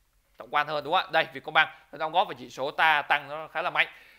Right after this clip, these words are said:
Thì một cái mẹo đầu tư thường thường nhá, thường thường chứ không phải là chính xác một trăm phần trăm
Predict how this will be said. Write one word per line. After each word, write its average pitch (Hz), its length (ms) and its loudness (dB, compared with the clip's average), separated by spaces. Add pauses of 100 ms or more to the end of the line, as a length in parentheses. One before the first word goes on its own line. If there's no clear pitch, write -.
Thì 143 240 -8
một 156 200 -8
cái 226 100 -8
mẹo 220 220 2
đầu 147 140 -4
tư 165 480 -6
thường 165 160 -14
thường 160 280 -2
nhá, 185 160 -8
thường 156 180 -14
thường 143 300 -6
chứ 180 120 -10
không 190 180 -6
phải 127 220 -6
là 127 60 -6
chính 156 240 -18
xác 262 340 -4
một 151 220 -16
trăm 170 160 0
phần 156 140 -14
trăm 165 160 2